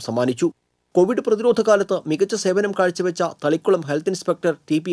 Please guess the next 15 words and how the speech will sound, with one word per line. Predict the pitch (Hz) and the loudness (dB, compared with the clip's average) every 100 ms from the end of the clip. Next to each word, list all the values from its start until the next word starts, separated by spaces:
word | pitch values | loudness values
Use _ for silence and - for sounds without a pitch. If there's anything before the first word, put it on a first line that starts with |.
| 147 | -2
ഹനീഷ് | 156 185 - | -2 -2 -2
കുമാറിനെ | 165 156 147 101 _ - 139 | 2 2 2 -4 _ -6 -2
അദ്ദേഹം | 151 131 117 120 | 0 -2 -4 -4
ആദരിച്ചു. | 120 139 135 202 - _ _ - | 0 0 0 -4 -4 _ _ -2
ഖദീജാബിക്ക് | 135 156 160 160 160 151 | 0 2 2 0 0 -2
ആവശ്യമായ | 165 - 175 170 165 - | -2 -2 0 0 0 -2
മുഴുവൻ | 143 170 196 | -2 0 -2
സഹായങ്ങളും | 180 170 175 170 170 147 | -2 2 2 4 2 2
നൽകാനുള്ള | 147 175 175 165 156 - 147 | 0 2 2 2 0 -2 -2
തീരുമാനവും | 156 175 170 156 98 _ _ - | 2 2 2 2 -2 _ _ -6
ജീവകാരുണ്യ | 127 156 175 170 170 165 | 0 0 2 0 0 0
പ്രവർത്തകൻ | 165 160 156 151 139 _ _ 143 | -2 -2 -2 -2 -4 _ _ -2
അബ്ദുൽ | 160 180 160 | -2 -2 -4
അസീസ് | 151 160 - | -4 -4 -2
തളിക്കുളം | 160 160 170 | 0 2 0